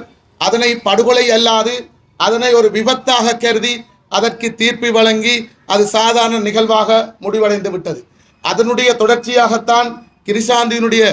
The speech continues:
நண்பி அதே ஏழாம் தேதி காலை எட்டு மணி அளவில் புங்கங்குளம் சந்தியில் வைத்து ஞானந்தி இராணுவ வாகனத்தினால் அடித்து படுகொலை செய்யப்படுகின்றார்.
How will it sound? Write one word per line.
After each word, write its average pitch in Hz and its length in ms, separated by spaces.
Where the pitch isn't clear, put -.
நண்பி 202 380
அதே 202 260
ஏழாம் 240 340
தேதி 240 360
காலை 233 380
எட்டு - 300
மணி 240 220
அளவில் 240 360
புங்கங்குளம் 240 480
சந்தியில் 233 460
வைத்து 226 320
ஞானந்தி 233 520
இராணுவ 233 440
வாகனத்தினால் 226 720
அடித்து 220 360
படுகொலை 226 440
செய்யப்படுகின்றார். 220 800